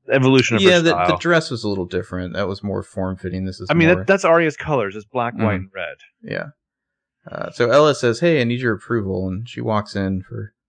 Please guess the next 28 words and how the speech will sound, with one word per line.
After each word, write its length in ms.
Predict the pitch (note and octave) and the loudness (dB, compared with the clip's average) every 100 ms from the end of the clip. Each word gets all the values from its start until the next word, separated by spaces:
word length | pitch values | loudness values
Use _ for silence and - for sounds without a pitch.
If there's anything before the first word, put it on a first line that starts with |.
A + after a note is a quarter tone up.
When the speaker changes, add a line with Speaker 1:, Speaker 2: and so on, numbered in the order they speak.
| _ - | _ -16
Speaker 2:
Ar-, 140 | A#1 F2+ | -16 -8
Lord 360 | F2+ G#2+ G#2+ | 0 2 4
Arya's 340 | F#2+ G2 F2 - | 4 2 0 -6
approval 420 | _ G#2 F2+ F2+ | _ -8 -6 -6
here. 300 | F#2 G#2 - _ _ | -6 -8 -10 _ _
Speaker 1:
Mm. 200 | A2 G#2 G2+ | -16 -16 -12
Speaker 2:
And 160 | - F#2+ | -4 0
Arya 180 | G2 D#2+ | 2 2
looks 180 | F2+ - | -4 -4
her 100 | E2+ | -4
up 140 | F2 | -2
and 120 | E2 | -6
down. 460 | - E2 E2 F2+ F2+ | -4 -4 -2 -4 -4
She's 180 | - - | -8 -16
like, 140 | D2+ | -10
"You 80 | F#2 | -6
look 140 | B2 | -6
amazing." 500 | C3 C#3+ D3+ G2+ D#2 - | -4 -4 -4 -4 -8 -2
But 120 | A#2 | 0
it, 140 | A2 | -2
it 100 | A2 | -6
kinda 240 | - C4 E4 | -6 -6 -4
seems 220 | C4 B3+ | -6 -4
like 120 | G3 | -4
she's 240 | - D#3+ - | -4 -8 -4
hiding 360 | A2+ A2+ A#2 | -2 0 0
a 60 | G#2+ | -4
frown. 440 | - F#2 G2+ A#2+ | -4 -4 -4 -4